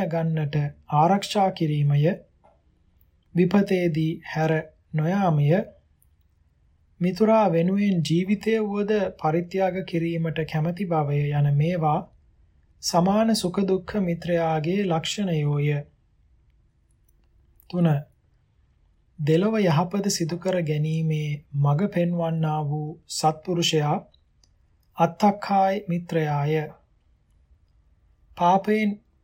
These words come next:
වැළැක්වීමය, යහපතෙහි පිහිටවීමය, නොදත් දෑ කියා දීමය,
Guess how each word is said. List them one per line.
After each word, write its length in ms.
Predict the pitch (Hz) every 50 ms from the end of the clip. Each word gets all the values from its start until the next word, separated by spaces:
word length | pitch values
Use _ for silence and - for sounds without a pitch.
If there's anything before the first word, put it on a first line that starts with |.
| _ -
වැළැක්වීමය, 760 | 156 156 151 165 196 202 - - - 160 156 151 147 143 143 143 175 196 - - _ _ _ _ _ _ _ _ _ _ _ _ _ _ _ _
යහපතෙහි 720 | 165 156 156 131 180 180 185 190 185 - 190 175 156 160 156 - -
පිහිටවීමය, 760 | _ - 160 147 175 185 202 214 202 175 160 151 147 143 143 143 156 185 190 196 - _ _ _ _ _ _ _ _ _ _ _ _ _ _ _ _ _ _ _ _ _
නොදත් 400 | 165 160 165 165 165 180 175 175 160
දෑ 280 | 156 160 156 151 151 151 - - _ _ _
කියා 360 | _ - - 156 151 156 170 180
දීමය, 400 | 175 185 185 180 175 175 170 170